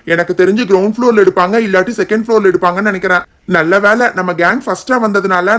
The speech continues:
நமக்கு இந்த ஃப்ளோர் கிடைச்சிருச்சு. நான்சி அக்கா, ரொம்ப பெருமையா பேசாதீங்க. லிஃப்ட் மட்டும் தான் நல்லா இருக்கு. கட்டில் எல்லாம் பாருங்கக்கா,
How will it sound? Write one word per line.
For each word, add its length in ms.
நமக்கு 260
இந்த 120
ஃப்ளோர் 260
கிடைச்சிருச்சு. 440
நான்சி 260
அக்கா, 180
ரொம்ப 280
பெருமையா 400
பேசாதீங்க. 480
லிஃப்ட் 320
மட்டும் 260
தான் 140
நல்லா 220
இருக்கு. 240
கட்டில் 380
எல்லாம் 240
பாருங்கக்கா, 460